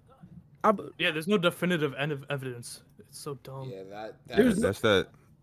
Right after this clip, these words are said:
Speaker 4: that's that preponderance of evidence, bro. There you go.
Speaker 3: I mean, but th-, that, that, that shows you that reasonable doubt doesn't exist in the courtroom, though. Like, 'cause they couldn't prove it without a reason of doubt. So I don't know, man. But you gotta also remember that you're going out, you,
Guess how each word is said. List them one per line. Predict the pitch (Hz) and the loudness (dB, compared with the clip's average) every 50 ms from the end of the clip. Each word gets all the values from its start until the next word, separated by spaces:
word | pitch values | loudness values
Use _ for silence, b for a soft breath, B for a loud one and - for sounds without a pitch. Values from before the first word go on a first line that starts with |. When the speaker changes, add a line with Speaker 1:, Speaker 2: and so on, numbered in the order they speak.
| _ _ - | _ _ -8
Speaker 4:
that's | 85 92 104 104 | -8 -4 0 2
that | 110 104 - | 2 2 2
preponderance | - 107 85 - - 101 101 98 92 92 95 95 95 - 92 | 2 0 0 2 2 2 2 4 4 4 2 2 0 0 -4
of | 87 87 | -2 0
evidence, | 95 113 127 127 117 104 92 85 - | 0 0 0 -2 -4 -4 -6 -6 -8
bro. | - 85 90 107 131 - _ _ _ _ _ _ - - | -10 -10 -10 -10 -10 -12 _ _ _ _ _ _ -18 -14
There | - 95 | -12 -10
you | 98 104 117 123 117 | -8 -8 -8 -8 -8
go. | 107 127 | -10 -12
Speaker 3:
I | |
mean, | 131 135 131 120 | -14 -14 -16 -16
but | 131 113 | -16 -18
th-, | 127 127 127 | -18 -16 -14
that, | 131 139 143 143 - _ | -12 -14 -14 -14 -16 _
that, | - 139 151 156 - - - - | -12 -10 -10 -12 -12 -16 -18 -14
that | 127 123 | -14 -14
shows | 123 - 131 131 131 | -12 -12 -12 -12 -12
you | 123 | -12
that | 120 117 98 90 98 | -12 -12 -12 -14 -14
reasonable | 107 107 120 120 120 117 110 110 101 - - | -16 -18 -16 -16 -16 -18 -18 -20 -20 -20 -18
doubt | 104 104 104 101 - | -14 -12 -12 -14 -14
doesn't | - 101 101 95 98 95 | -14 -16 -16 -16 -18 -20
exist | 95 85 95 101 104 - - 101 | -20 -20 -20 -20 -20 -20 -20 -20
in | |
the | 92 92 | -20 -20
courtroom, | _ - 123 127 101 85 95 87 85 | _ -12 -12 -12 -14 -16 -20 -20 -20
though. | 78 80 85 85 85 | -20 -20 -20 -20 -20
Like, | 85 85 - _ | -20 -20 -20 _
'cause | 95 85 | -20 -20
they | 95 90 85 _ _ _ _ | -20 -20 -20 _ _ _ _
couldn't | - 131 117 85 95 | -20 -20 -20 -20 -20
prove | _ - 131 123 113 104 | _ -20 -20 -20 -20 -20
it | 95 92 | -20 -18
without | 92 85 87 87 | -18 -18 -18 -18
a | 92 | -18
reason | 90 101 104 101 95 92 | -20 -20 -20 -20 -20 -20
of | 87 - | -20 -20
doubt. | 98 104 165 175 - _ | -18 -18 -18 -18 -20 _
So | _ - - 73 | _ -20 -20 -18
I | 87 117 | -16 -16
don't | 143 120 - | -16 -16 -16
know, | 98 98 90 69 | -18 -20 -20 -20
man. | 67 82 82 92 _ _ _ _ _ _ _ _ _ _ _ _ _ _ _ _ _ _ _ _ _ _ _ _ _ _ _ _ _ _ _ _ _ _ _ _ _ _ _ _ _ _ _ _ _ _ _ _ | -20 -20 -20 -20 _ _ _ _ _ _ _ _ _ _ _ _ _ _ _ _ _ _ _ _ _ _ _ _ _ _ _ _ _ _ _ _ _ _ _ _ _ _ _ _ _ _ _ _ _ _ _ _
But | - 123 | -18 -12
you | 151 156 | -6 -4
gotta | 175 160 147 | -4 -2 -2
also | 143 151 151 151 - 147 | -2 -4 -4 -6 -6 -8
remember | 143 135 120 113 123 139 135 | -8 -8 -10 -10 -12 -12 -12
that | 113 104 - - | -12 -14 -14 -14
you're | 117 | -12
going | 107 113 127 127 123 | -10 -10 -10 -10 -12
out, | 98 80 | -16 -16
you, | 98 | -20